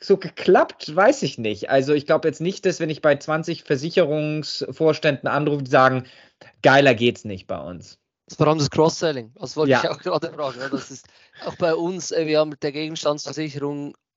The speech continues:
Speaker 2: hunderttausende Kunden gewonnen, aber wirklich dann das Cross-Selling zu schaffen auf ein, sag ich mal, Haushaltsprodukt oder ein, ein noch größeres, äh, das ist, ist wirklich ein Challenge und da wäre ich auch interessiert, dann ein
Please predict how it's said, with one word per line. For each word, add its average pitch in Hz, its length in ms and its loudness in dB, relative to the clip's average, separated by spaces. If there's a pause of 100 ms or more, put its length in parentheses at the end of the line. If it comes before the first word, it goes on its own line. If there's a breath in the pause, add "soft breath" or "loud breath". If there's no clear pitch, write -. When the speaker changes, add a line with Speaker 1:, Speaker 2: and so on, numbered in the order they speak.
Speaker 2:
hunderttausende 151 1120 -4 (240)
Kunden 165 460 0
gewonnen, 156 580 4
aber 143 300 0 (340)
wirklich 180 540 -6
dann 143 240 2
das 131 200 -6
Cross-Selling 185 600 -2
zu 185 120 -8
schaffen 165 480 -2
auf 139 280 -4
ein, 135 260 -4 (600 soft breath)
sag 135 220 0
ich - 40 -20
mal, 131 300 0
Haushaltsprodukt 147 960 -2
oder 131 320 0
ein, 131 340 -4
ein 139 160 -6
noch 143 240 0
größeres, 143 640 0
äh, 143 220 -4
das - 320 -6
ist, - 400 -14
ist - 260 -12
wirklich - 220 -14
ein 135 80 -16
Challenge 135 340 -4
und 127 140 -8
da 123 100 0
wäre 123 80 -2
ich 123 160 -6
auch 127 100 -4
interessiert, - 580 -8
dann - 180 -12
ein 131 100 -20